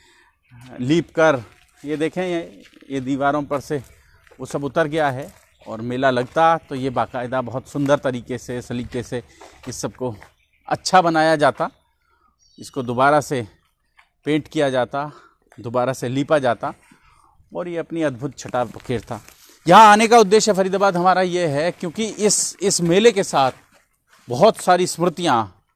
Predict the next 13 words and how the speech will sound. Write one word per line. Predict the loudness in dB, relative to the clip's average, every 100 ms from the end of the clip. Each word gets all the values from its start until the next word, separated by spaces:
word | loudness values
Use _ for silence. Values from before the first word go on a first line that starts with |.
| _ -10
बहुत | 2 2 4
सारी | 0 -2
स्मृतियाँ | -4 -8 -6 -4
लोगों | -2 -4
की | -6 -8
जुड़ी | -6 -4 -4
हैं। | -6 -12 _ _ _ _ _ -2
और, | 4 4 4 4 4 2 -6 _ _ _ _ _ _ _ _ _ _
अ, | -10 -2
बच्चे, | 0 0 0 0 0
आप | -2 -4
समझें, | -4 -6 -4 -4
जो | -4 -4